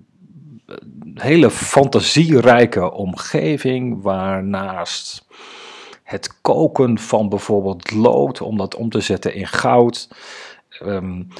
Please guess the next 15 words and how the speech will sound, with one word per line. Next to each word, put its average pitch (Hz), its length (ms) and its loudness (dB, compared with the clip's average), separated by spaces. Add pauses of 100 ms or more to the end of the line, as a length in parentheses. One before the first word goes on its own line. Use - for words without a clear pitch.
(220)
ook 110 160 -2
allerlei 95 520 0
rituelen 113 920 2
werden 113 300 2
uitgevoerd. 113 840 -4
Je 107 340 -10
ziet - 260 -4
hier 104 380 0
op 101 240 0
het - 360 6
plaatje, 110 520 2 (840)
eh, 101 460 -14
zie 104 220 -6
je 95 140 -4
de 90 260 -4